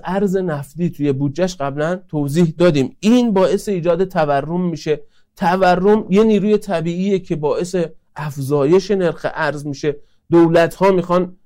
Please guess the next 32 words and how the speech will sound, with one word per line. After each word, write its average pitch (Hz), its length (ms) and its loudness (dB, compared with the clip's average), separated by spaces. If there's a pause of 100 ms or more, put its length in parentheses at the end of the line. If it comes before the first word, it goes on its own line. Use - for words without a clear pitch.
(100)
نرخ 147 260 2
ارز 156 220 0
رو 156 60 -2
جلوشو 143 400 -2
بگیرن، 139 460 -4
افزایشش 135 520 -10
رو 147 120 -10
سرکوب 143 480 0
نرخ 170 340 2
ارز 151 260 0
انجام 147 320 -2
می‌دن. 147 320 -2 (340)
این 214 220 4
عملاً 180 420 0
منجر 170 440 -2
به 180 260 -2
افزایش 143 580 -2
واردات 151 640 -2
و 170 40 -8
کاهش 147 400 0
صادرات 175 600 2
می‌شه. 175 400 -2 (420)
این 208 340 6
آسیب 185 420 0
می‌زنه 180 440 0
به 180 120 2
تولید 170 480 -2
ما، 175 260 2
اشتغال 151 500 2
رو 196 60 6
کاهش 175 400 2
می‌ده، 170 340 -2